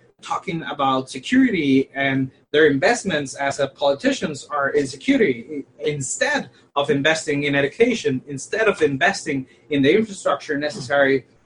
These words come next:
for you as an entrepreneur, for example, to develop your business. And that's something that we as Guatemalans are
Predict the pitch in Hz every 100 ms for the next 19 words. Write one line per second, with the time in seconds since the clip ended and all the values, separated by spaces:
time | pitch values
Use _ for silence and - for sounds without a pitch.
0 | _ 143 143 139 185 262 262 185 120 -
1 | 131 127 135 127 180 226 160 135 131 208
2 | 233 151 135 - 143 135 151 - - 131
3 | 196 208 175 113 - - _ _ - 160
4 | 226 254 269 254 240 196 165 - 160 196
5 | 196 160 156 160 147 143 185 202 190 -
6 | 143 143 135